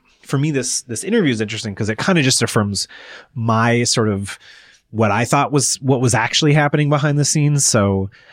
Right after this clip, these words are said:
um, you know, it remains to be seen how it's gonna look. I mean, again, Colin has said it hasn't really affected the visual effects in any way, but obviously, you know, if they're building sets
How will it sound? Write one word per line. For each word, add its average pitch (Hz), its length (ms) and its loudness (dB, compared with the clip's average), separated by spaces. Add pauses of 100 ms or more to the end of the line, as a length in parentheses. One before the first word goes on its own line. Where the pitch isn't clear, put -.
(260)
um, 98 560 0 (160)
you 147 120 2
know, 113 280 0
it 139 80 0
remains 151 340 2
to 151 80 -2
be 147 80 4
seen 135 200 0
how 127 240 0
it's 117 120 0
gonna 98 220 2
look. 110 540 0
I 117 40 -2
mean, 113 180 2
again, 117 500 0 (300)
Colin 107 320 2
has 120 140 0
said 101 280 0
it 92 80 -4
hasn't 143 360 -2
really 117 200 0
affected 131 560 -4
the 160 100 0
visual 156 240 0
effects 156 280 -4
in 160 60 -2
any 160 160 -2
way, 165 200 2
but 135 200 0
obviously, 131 640 2 (640)
you 220 100 -2
know, 107 140 2
if 123 100 -4
they're 135 100 2
building 117 380 2
sets - 520 0